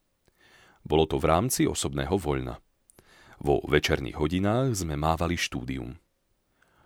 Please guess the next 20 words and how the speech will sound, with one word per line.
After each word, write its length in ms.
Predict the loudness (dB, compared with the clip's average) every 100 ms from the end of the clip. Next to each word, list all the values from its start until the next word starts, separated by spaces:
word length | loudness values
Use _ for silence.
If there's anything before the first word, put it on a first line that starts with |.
| -10
V 100 | -2
druhom 320 | 2 4 4
ročníku 640 | 0 0 0 -2 0 0 0 -2
sme 180 | -4
zažili 460 | -2 -2 -2 -2 -2
polstoročie 800 | 2 4 4 0 -2 -2 -4 -4
školy, 480 | -4 -4 -2 -2 -6 -14 -20 -20 _ 2
tak 180 | 2
sme 320 | 2 -2 -2 0
sa 240 | -2 0
na 80 | 0
oslavy 400 | 0 0 0 -2
pripravovali 640 | -2 -2 0 2 2 2
veľmi 300 | 0 -2 -2
zodpovedne. 640 | -4 -4 -2 -2 -2 -6 -12 _ _ _ _ _ -20 -20 -20 -20 -8
Pripravili 560 | 0 0 4 4 4 2
sme 160 | 2 -2
kultúrny 560 | -2 -6 -4 -4 -4 -2
program. 500 | 0 0 -2 -6 -12 _ _ _ -20 -20 _ 2
Pani 480 | 4 4 0 -4